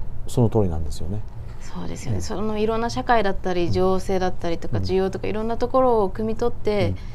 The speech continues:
Speaker 2: 表現されている、生きているものですからね。
Speaker 1: うん。はい。はい。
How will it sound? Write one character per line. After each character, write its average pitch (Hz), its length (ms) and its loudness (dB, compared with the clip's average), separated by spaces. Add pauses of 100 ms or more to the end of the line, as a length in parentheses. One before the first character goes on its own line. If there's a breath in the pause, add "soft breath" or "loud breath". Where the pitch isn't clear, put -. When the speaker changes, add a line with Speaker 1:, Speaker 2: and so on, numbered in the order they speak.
(200 loud breath)
Speaker 2:
表 190 320 2
現 180 100 -2
さ 175 80 0
れ 165 120 -2
て 156 240 0
い - 40 0
る、 170 340 2 (120)
生 214 100 -2
き - 120 -2
て 208 160 4
い 185 40 2
る 165 160 0
も 160 200 0
の 156 100 -2
で 131 100 -2
す - 120 -6
か - 120 -4
ら 104 60 0
ね。 95 60 2
Speaker 1:
う - 40 0
ん。 160 40 0
は 160 60 -2
い。 165 140 0
は 98 120 0
い。 95 40 2